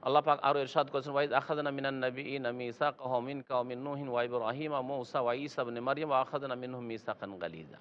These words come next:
আল্লাহ পাক রব্বুল আলামিন পাঁচজন শ্রেষ্ঠ এবং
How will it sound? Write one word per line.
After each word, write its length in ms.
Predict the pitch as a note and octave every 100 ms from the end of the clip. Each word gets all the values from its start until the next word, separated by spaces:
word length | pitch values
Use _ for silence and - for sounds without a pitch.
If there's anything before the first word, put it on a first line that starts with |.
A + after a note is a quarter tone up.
| -
আল্লাহ 160 | B2+ C3+
পাক 100 | C3
রব্বুল 220 | B2 A2+ A2+
আলামিন 260 | A2+ A#2 A#2 -
পাঁচজন 480 | A2+ A2+ F#2 A2 A2+ A#2 - - - - - -
শ্রেষ্ঠ 420 | C#3 D3 - - B2+ A2 G2+ - - - - - A2
এবং 220 | G#2+ A#2